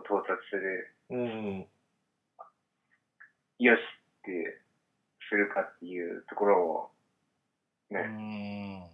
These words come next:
Speaker 1: やっぱ自分が聞いて、あの、自分の細胞が高ぶらないと意味ないでしょ。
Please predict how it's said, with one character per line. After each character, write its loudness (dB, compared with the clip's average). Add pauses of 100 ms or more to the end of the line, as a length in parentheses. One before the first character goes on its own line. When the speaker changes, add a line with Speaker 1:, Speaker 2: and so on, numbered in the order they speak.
(540)
Speaker 1:
や 6
っ 0
ぱ 6 (240)
自 4
分 10
が 12
聞 0
い -8
て、 12 (1120)
あ 10
の、 2 (880)
自 4
分 8
の 8
細 12
胞 8
が 8
高 8
ぶ 8
ら 12
な 12
い 6
と 0 (520)
意 4
味 10
な 6
い 0
で -10
し -8
ょ。 -4